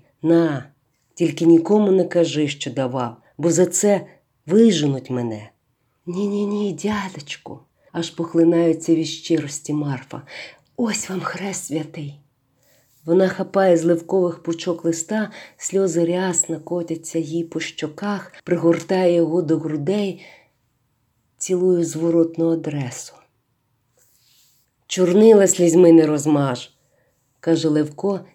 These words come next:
і одвертається. Жде. Марфа, якщо поблизу не видко людей, не скоро віддає йому листа,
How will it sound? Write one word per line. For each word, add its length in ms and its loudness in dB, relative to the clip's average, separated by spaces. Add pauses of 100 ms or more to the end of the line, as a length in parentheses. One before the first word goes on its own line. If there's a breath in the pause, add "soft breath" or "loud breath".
і 100 -4
одвертається. 1000 -6 (460)
Жде. 460 -8 (1800)
Марфа, 420 2
якщо 460 0
поблизу 520 2
не 180 6
видко 380 0
людей, 520 0 (200 loud breath)
не 140 0
скоро 480 -4
віддає 600 -4
йому 260 -2
листа, 580 -8